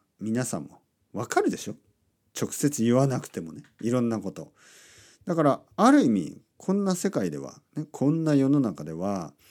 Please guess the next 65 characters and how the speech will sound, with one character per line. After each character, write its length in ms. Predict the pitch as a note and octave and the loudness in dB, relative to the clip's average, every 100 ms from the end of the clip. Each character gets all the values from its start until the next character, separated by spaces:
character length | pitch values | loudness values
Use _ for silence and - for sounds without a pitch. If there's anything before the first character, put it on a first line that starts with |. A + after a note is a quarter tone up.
| - - _ _ _ - | -20 -20 _ _ _ -8
僕 180 | E3+ C#4+ | -6 0
た 140 | G4 | 0
ち 80 | - | 2
は 80 | G#2 | 0
も 220 | G#2+ F4 | 0 -2
っ 80 | - | 0
と 100 | F4 | -2
も 120 | F4+ | -2
っ 20 | - | -2
と 240 | - D#3 B2+ | 2 4 2
ク 160 | - | 2
レ 140 | D3+ E3 | 4 6
バ 160 | C3+ | 6
ー 20 | G2 | 4
に 140 | F2+ | -2
な 100 | F2+ | -4
ら 80 | F#2 | -4
な 140 | F2 | -6
け 120 | - | -8
れ 60 | D#2+ | -10
ば 120 | C#2+ | -10
い 60 | C#2+ | -10
け 120 | E2+ | -10
な 100 | E2 | -12
い 40 | |
で 80 | - | -14
す 100 | - | -18
ね。 220 | - - _ _ - _ | -20 -20 _ _ -20 _
あ 160 | F3+ A3 | 0 2
る 80 | G3+ | 4
意 60 | |
味、 100 | A#2 | 4
や 80 | G#2+ | 2
っ 100 | G#2+ | 0
ぱ 80 | D3 | 2
り、 400 | G#2+ F#2+ D2+ - _ _ _ - | 2 2 -2 -8 _ _ _ -12
あ 160 | G#2+ | -10
の、 300 | G2 E2 D#2+ - | -8 -10 -12 -6
二 240 | - F3 | -2 -2
つ 120 | F#3+ | 0
の 420 | E3+ G#2+ E2+ - _ _ _ | -2 0 -2 -10 _ _ _
顔 400 | - A#2 A2+ G#2+ | 0 2 2 0
を 80 | G#2 | -2
ち 140 | - | -2
ゃ 100 | D3 | -2
ん 100 | D#3 | 0
と 140 | D#3 C#3+ | -2 -2
こ 140 | C3+ | -2
う 40 | C3 | -4
使 240 | - D3 | 0 2
い 60 | C#3 | 4
分 140 | C3+ | 2
け 120 | F#2 | -2
て、 400 | E2 F2 F2 E2 _ - _ - | -4 -4 -4 -8 _ -20 _ -8
ま 100 | A2+ | -6
あ、 40 | |
家 220 | - D#3+ | -2 0
族 260 | C#3+ C3 - | 2 2 -2
と 120 | E2+ | -12
か 200 | - D3+ | -12 -12
親 320 | - - C#3+ | -12 -2 0
し 160 | D3 D#3 | 2 0
い 20 | |
人 200 | C#3 A2 G2 | 0 -2 0
で、 360 | G2+ F#2+ F2+ | 0 0 -4